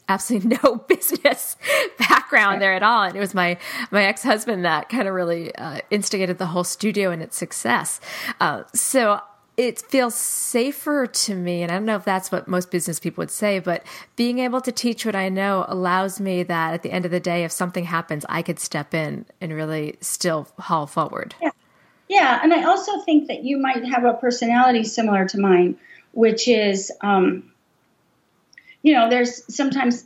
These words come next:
Speaker 2: I wish I had a different <laughs> personality because I'm kind of strong. But, um, you know, I, I know what I know, and I, I, I'm sure that I don't know what I don't know. But, um,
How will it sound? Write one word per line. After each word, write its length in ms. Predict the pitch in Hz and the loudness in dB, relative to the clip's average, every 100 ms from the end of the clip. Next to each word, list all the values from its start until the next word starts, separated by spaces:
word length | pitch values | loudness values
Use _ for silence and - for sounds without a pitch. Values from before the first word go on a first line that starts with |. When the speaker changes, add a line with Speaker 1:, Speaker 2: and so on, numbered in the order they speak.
| - | 0
Speaker 2:
I 80 | 226 | 0
wish 200 | 220 226 | 0 0
I 40 | |
had 80 | 202 | -2
a 60 | |
different 240 | 202 233 196 | -2 -2 0
<laughs> 60 | |
personality 580 | 220 - 233 - 719 - - - | 4 6 6 6 4 4 2 0
because 220 | 233 226 | 0 0
I'm 60 | - - - | -4 -8 -4
kind 140 | 226 | -2
of 60 | 240 | -2
strong. 420 | - 285 240 214 - - 294 | -2 2 2 0 -10 -12 -14
But, 340 | 226 262 233 - | 0 4 4 2
um, 340 | 254 226 240 - _ _ | 0 0 -2 -10 _ _
you 120 | 262 | 2
know, 160 | 277 254 | 4 2
I, 340 | - 277 269 262 | 2 2 2 0
I 80 | 254 | 0
know 300 | 254 262 277 | 4 4 4
what 160 | 294 254 | 4 4
I 40 | |
know, 640 | 247 240 240 269 302 311 - _ _ | 4 4 4 4 4 2 -4 _ _
and 120 | 240 | 0
I, 120 | 240 240 240 | 2 0 0
I, 220 | 226 233 - | -2 -4 -4
I'm 120 | 233 240 | 0 0
sure 280 | - 359 330 | 2 0 2
that 120 | 240 | 4
I 80 | 214 | 4
don't 280 | 196 220 202 | 4 4 2
know 120 | 214 | 0
what 140 | 190 | 0
I 80 | 180 | 0
don't 280 | 185 185 165 | 0 0 2
know. 300 | 151 - - - - - | -2 -4 -10 -18 -20 -6
But, 400 | 196 196 185 - | 0 2 0 0
um, 420 | 202 180 175 180 | 0 2 2 0